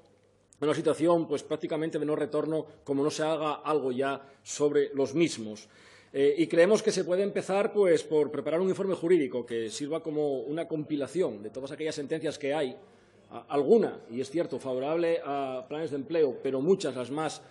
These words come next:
que son totalmente contrarias a los intereses de los ayuntamientos y que acarrean después esas sentencias tan, eh, importantes, ¿no? Eh, esa compilación podría de-, la-, dar, eh, un poco de luz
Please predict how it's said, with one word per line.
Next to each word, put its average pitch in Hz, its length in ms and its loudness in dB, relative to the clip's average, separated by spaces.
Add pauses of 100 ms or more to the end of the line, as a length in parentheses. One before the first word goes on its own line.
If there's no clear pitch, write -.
(200)
que 127 400 0
son 151 380 0
totalmente 151 500 -2
contrarias 139 500 -2
a 120 60 -6
los 120 140 -6
intereses 123 440 -6
de 135 60 -6
los 127 160 -4
ayuntamientos 120 640 -6
y 120 40 -8
que 135 80 -4
acarrean 139 420 -4
después 135 440 -4 (200)
esas 123 200 -8
sentencias 123 680 -6 (260)
tan, 135 360 -4
eh, 123 340 -4
importantes, 123 640 -4
¿no? 147 120 -12 (400)
Eh, 131 240 -2
esa 160 200 0
compilación 175 480 0
podría 185 300 2
de-, 180 160 4
la-, 170 340 -2
dar, 139 320 -2
eh, 113 200 -10
un 120 100 -10
poco 156 180 -6
de 151 120 6
luz 165 340 2